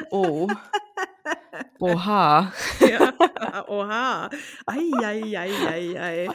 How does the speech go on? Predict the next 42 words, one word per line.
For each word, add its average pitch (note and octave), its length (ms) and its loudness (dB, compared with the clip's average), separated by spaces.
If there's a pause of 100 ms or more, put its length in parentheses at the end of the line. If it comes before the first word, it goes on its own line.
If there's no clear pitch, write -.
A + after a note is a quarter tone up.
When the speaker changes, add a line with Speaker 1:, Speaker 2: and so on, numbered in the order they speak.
(200)
Speaker 1:
<laughs> - 260 -4
Speaker 2:
Ähm, A#3+ 680 0 (400)
was A#3 260 -2
meinst B3 300 0
du B3 40 -2
mit, G3+ 280 -4
äh, F#3+ 400 -4
wenn G3 220 -4
jemand F#3+ 300 -4
in F#3 120 -6
die F#3 80 -6
Fa-, G3 340 -8
also, F#3 200 -6
ich - 140 -10
hab G3+ 80 -6
mir F#3 140 -6
jetzt F3 160 -10
einen F#3+ 80 -10
kleinen F3+ 260 -8
C-B-D-Joint F3 800 -10
gebaut F3 340 -6
und E3+ 120 -8
dreh E3+ 200 -8
Speaker 1:
Ach F3 100 -6
Speaker 2:
den - 0 -
Speaker 1:
so, F3 120 -2
Speaker 2:
jetzt. - 20 2
Speaker 1:
das E3+ 240 -2
knistert - 540 -4
da A#2 80 -8
die C#3+ 120 -10
ganze D3 380 -8
Speaker 2:
Ja, G3 200 -4
es D#3+ 80 -8
Speaker 1:
Zeit. - 20 -12
Speaker 2:
tut - 140 -12
Speaker 1:
Ich - 20 -12
Speaker 2:
mir F3+ 120 -8
sehr E3 180 -6
Speaker 1:
dachte - 20 -8
Speaker 2:
leid. D#3+ 480 -6
Speaker 1:
schon. - 20 -20